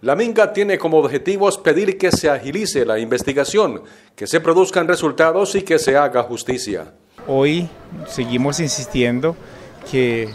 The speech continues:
Speaker 2: no es justo que en pleno siglo veintiuno y que con todos los aportes que también se le ha hecho a la sociedad, su-, sigan sucediendo estos actos que no creo que, mm, aminoren las expectativas del movimiento indígena. Creo que por el contrario los, los une.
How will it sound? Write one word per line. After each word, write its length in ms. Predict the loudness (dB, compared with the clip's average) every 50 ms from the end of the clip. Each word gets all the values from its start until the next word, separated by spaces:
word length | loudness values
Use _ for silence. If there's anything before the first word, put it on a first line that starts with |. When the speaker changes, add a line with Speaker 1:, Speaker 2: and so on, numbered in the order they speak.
| -10 -6
Speaker 2:
no 180 | -2 2 2 2
es 80 | 2
justo 440 | 2 -2 -4 -4 -4 -2 -2 -2 -2 -2 -6
que 320 | -6 -4 -4 -4 -6 -8 -10 -14 -14 -12
en 140 | -10 -10
pleno 320 | -8 -4 -2 -2 0 -2 -2
siglo 320 | -4 -6 -4 0 2 2
veintiuno 560 | 4 2 2 -2 -2 -2 -2 -2 -2 -4 -8 -12 -14 -20 -20 -20 -20 -20 -20 -20 -20 -20 -14
y 80 | -14 -14
que 340 | -10 -4 -2 -2 -2 -2 -4 -6
con 240 | -6 -4 -4 -4
todos 240 | -2 2 4 4 4
los 180 | 4 2 -2 -4
aportes 500 | -6 -2 2 2 2 2 0 -8 -10 -8
que 120 | -10 -10
también 380 | -6 -4 -6 -4 -2 -2 -2 -2
se 120 | -2 -2
le 120 | 0 2 2
ha 40 |
hecho 180 | 2 0 0 -2
a 20 |
la 120 | -2 -2 -2
sociedad, 600 | -2 -6 -10 -8 -6 -4 -2 0 0 0 -2 -2 -8 -16 -18 -20 -20 -18 -18 -18 -16
su-, 300 | -10 -8 -8 -6 -4 -6 -6 -8 -10 -10
sigan 300 | -10 -6 -4 -2 -2 -2
sucediendo 600 | -2 -4 -6 -4 -4 -2 -2 -2 -2 -2 -4 -6
estos 300 | -6 -8 -8 -10 -8 -6
actos 420 | -4 -6 -6 -6 -8 -10 -10 -10 -12 -18 -20 -20 -18 -18 -18 -18 -18 -12 -6
que 100 | -4 -2
no 180 | 0 0 0 0
creo 280 | 0 2 2 2 0
que, 480 | -2 -2 -2 0 0 0 0 -2 -4 -6 -8
mm, 580 | -8 -6 -4 -4 -4 -4 -6 -6 -8 -8 -10 -12 -14 -16 -20 -20 -20 -20 -20 -20 -20 -20 -14 -6 -4
aminoren 680 | -2 0 2 4 6 6 6 6 4 2 -2 -4 -8 -10 -8 -6
las 180 | -6 -4 -4
expectativas 640 | -6 -8 -4 -4 -4 0 0 0 2 2 2 2 2
del 120 | 0 0
movimiento 460 | 0 0 0 0 0 -2 -2 -2 -4
indígena. 300 | -2 -2 -2 -2 -2 -4
Creo 180 | -4 -4 -6 -4
que 80 | -4
por 160 | -2 0 0 0
el 80 | 0
contrario 500 | 0 0 0 2 2 2 2 4 2 2
los, 420 | 2 2 0 0 -2 -2 -6 -10 -6
los 240 | -4 -4 -4 -4
une. 340 | 0 2 4 4 4 2 -2